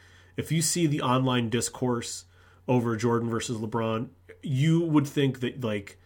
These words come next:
you would think that if whatever side you pick, you would think that the other side is convinced that you are a war criminal. Um, there are literally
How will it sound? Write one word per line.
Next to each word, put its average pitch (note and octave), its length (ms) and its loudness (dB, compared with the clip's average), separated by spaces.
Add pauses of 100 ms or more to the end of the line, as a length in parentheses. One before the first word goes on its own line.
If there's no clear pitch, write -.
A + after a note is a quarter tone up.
(280)
you D3+ 140 -2
would A3+ 100 0
think F#3 180 4
that B2 100 0
if - 200 -6
whatever C#3 240 2
side C3 320 0
you B2 80 0
pick, G2+ 360 -10 (480)
you C#3 220 0
would E3+ 140 2
think C#3 300 0
that A2 160 -4
the A#2+ 120 0
other A#2 140 -2
side A#2 400 -4
is - 140 -6
convinced G#2+ 440 -6
that - 140 -10
you A2 240 -2
are G2+ 200 -6
a F#2 40 -6
war - 240 -8
criminal. - 420 -12 (640)
Um, A#2 420 0
there C3+ 240 4
are B2 440 2 (300)
literally D3+ 760 6